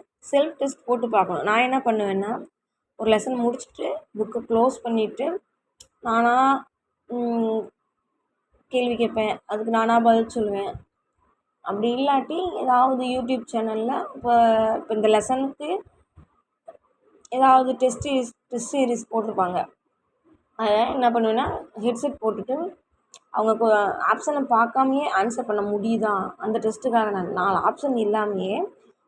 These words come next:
கொஸ்டின் கேட்டா நம்மளால ஆன்சர் பண்ண முடியுதா அப்படின்னு சொல்லி செக் பண்ணுவேன். அதனால நான் ஓரளவுக்கு டெஸ்ட் பார்ப்பேன். மேக்ஸிமம் நான் வந்து த்ரோனா அகாடத்துலேருந்து அருள் சாரோட கிளாஸும்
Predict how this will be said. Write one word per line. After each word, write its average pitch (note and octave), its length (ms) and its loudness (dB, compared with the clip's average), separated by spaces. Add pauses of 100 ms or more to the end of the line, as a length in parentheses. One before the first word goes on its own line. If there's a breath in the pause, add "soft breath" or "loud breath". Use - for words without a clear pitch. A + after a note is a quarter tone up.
(400)
கொஸ்டின் D4 380 -2
கேட்டா B3 300 0 (200)
நம்மளால A#3 420 0
ஆன்சர் A3+ 340 -2
பண்ண G#3 160 -2
முடியுதா G#3 480 0
அப்படின்னு F#3+ 280 -2
சொல்லி A3 180 -2
செக் - 260 -10
பண்ணுவேன். - 380 -8 (1080)
அதனால G#3+ 500 -2
நான் B3+ 260 2
ஓரளவுக்கு A3 400 2
டெஸ்ட் A#3 360 -4
பார்ப்பேன். G#3+ 360 -4 (560)
மேக்ஸிமம் A#3+ 440 -6
நான் A3+ 180 0
வந்து A#3 260 2 (1500)
த்ரோனா C4+ 260 4
அகாடத்துலேருந்து A3+ 960 2
அருள் A#3+ 300 2
சாரோட A3+ 440 4 (1160)
கிளாஸும் A3 400 -2